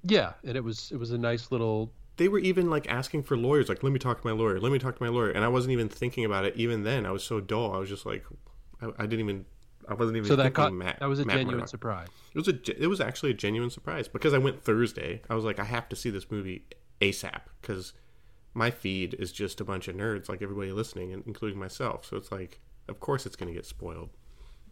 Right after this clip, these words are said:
Speaker 1: Um, I had heard, I had heard rumors about that, so when I saw it, I was like, "Oh, okay, they did it, they did it."
Speaker 2: Right.
Speaker 1: Uh,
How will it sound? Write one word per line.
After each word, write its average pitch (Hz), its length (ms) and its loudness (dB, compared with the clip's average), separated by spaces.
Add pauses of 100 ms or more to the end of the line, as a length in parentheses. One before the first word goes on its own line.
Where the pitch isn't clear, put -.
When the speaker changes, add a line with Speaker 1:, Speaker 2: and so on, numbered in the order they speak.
(880)
Speaker 1:
Um, 107 520 -2 (640)
I 160 120 6
had 190 140 4
heard, 156 420 0
I 143 100 2
had 131 160 -2
heard 131 220 -4
rumors 120 400 -4
about 123 260 -2
that, 131 260 -2
so - 140 -4
when 120 140 -2
I 110 60 0
saw 110 280 0
it, 117 60 4
I 110 40 2
was 104 100 0
like, 107 120 -2
"Oh, 147 200 4
okay, 139 240 0
they 98 140 -4
did 107 200 -2
it, - 20 -12
they 95 120 -6
did 110 180 0
it." - 120 -12 (440)
Speaker 2:
Right. 95 280 -6 (260)
Speaker 1:
Uh, 95 340 0